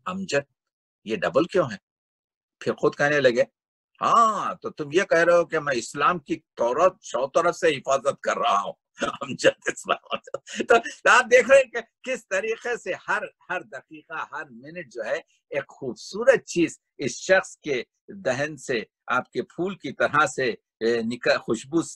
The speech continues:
की तरह से फैलती है। तो बहरहाल, अ, अ, मेरे पास इस वक्त रात के साढ़े तीन बज रहे हैं और,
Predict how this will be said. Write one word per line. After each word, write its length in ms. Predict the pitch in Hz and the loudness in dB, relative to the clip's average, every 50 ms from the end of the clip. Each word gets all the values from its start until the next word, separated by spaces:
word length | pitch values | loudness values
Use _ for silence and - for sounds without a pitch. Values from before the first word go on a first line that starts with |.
| - _ _ - - | -20 _ _ -18 -12
की 80 | - 135 | -10 -6
तरह 280 | 123 135 123 127 131 127 | -2 0 2 2 2 0
से 180 | - - 117 | 0 -2 -4
फैलती 560 | 104 - - 127 143 156 135 - - 147 135 | -4 0 2 4 4 4 2 -2 -8 -6 -4
है। 180 | 117 104 104 92 - _ _ - _ _ - | -2 -2 -2 -4 -6 _ _ -20 _ _ 2
तो 280 | 151 151 151 135 - _ _ _ - | 4 4 4 2 0 _ _ _ -2
बहरहाल, 420 | - 156 196 202 190 196 214 226 - _ _ _ _ - | 2 4 4 6 6 4 4 2 -2 _ _ _ _ -10
अ, 380 | 135 135 139 139 139 139 135 - _ _ - | -8 -6 -6 -6 -6 -6 -8 -8 _ _ -16
अ, 180 | 113 117 117 117 110 120 | -14 -14 -14 -14 -16 -12
मेरे 260 | 127 143 165 185 202 | -6 -4 -2 -2 -2
पास 340 | 190 - 202 208 208 - 185 | -2 0 0 0 0 0 -4
इस 140 | 160 - - | -10 -6 -4
वक्त 180 | - - - - | -4 -4 -2 -2
रात 260 | 156 147 160 - 277 _ | -2 -2 0 -2 -2 _
के 100 | - 208 | -6 -8
साढ़े 340 | 180 - - 151 156 180 190 | -8 -4 -4 -2 2 2 2
तीन 240 | 190 - 190 196 190 | 0 0 -4 -6 -4
बज 180 | 165 165 156 165 | -4 -4 -2 -2
रहे 280 | 160 156 143 175 175 | -4 -4 -4 -6 -6
हैं 220 | 143 113 110 131 139 - _ _ _ _ _ _ _ - | -6 -8 -12 -14 -14 -16 _ _ _ _ _ _ _ -6
और, 360 | 123 131 143 151 156 160 156 | -4 -2 -2 -2 -2 -4 -6